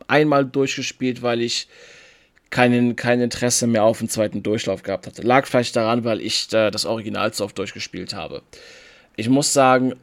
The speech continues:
atmosphärisch und optisch ist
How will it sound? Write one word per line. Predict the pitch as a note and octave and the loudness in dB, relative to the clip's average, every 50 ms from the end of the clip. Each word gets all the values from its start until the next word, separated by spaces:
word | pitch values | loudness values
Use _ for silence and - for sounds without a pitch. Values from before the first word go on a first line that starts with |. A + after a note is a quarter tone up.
| _ _ _ | _ _ _
atmosphärisch | - F#2 A#2+ - - C3+ C3 B2 - - - - - C#3 D#3 E3+ D#3+ E3 E3+ D#3+ - | -4 -4 -4 -2 0 0 0 0 0 -2 -4 -2 0 2 2 4 4 4 2 2 0
und | - B2+ B2 - - | 0 -2 -4 -4 -6
optisch | - - - - - - - - D3 C#3+ D3+ - - - - _ _ _ _ _ | -2 -2 -2 -2 -2 -6 -4 -4 -2 -2 -2 -4 -6 -8 -10 _ _ _ _ _
ist | - A#2 B2+ C3 - - - - - _ | -2 -2 0 0 0 0 -2 -4 -6 _